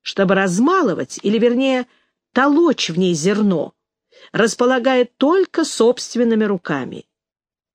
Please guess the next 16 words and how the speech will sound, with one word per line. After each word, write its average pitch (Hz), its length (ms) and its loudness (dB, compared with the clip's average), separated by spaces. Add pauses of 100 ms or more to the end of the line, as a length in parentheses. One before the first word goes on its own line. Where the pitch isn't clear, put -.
(220)
Нельзя 269 420 2
было 330 180 2
и 320 100 4
думать 311 420 0
о 165 80 0
таком 180 280 -2
сложном 220 680 0
произведении 180 880 0
искусства, 202 580 -4
как 180 280 -4
мельница. 190 760 -2 (1080)
Я 165 180 -2
тщетно 320 600 -2
ломал 285 320 0
себе 254 280 -2
голову, 202 600 -2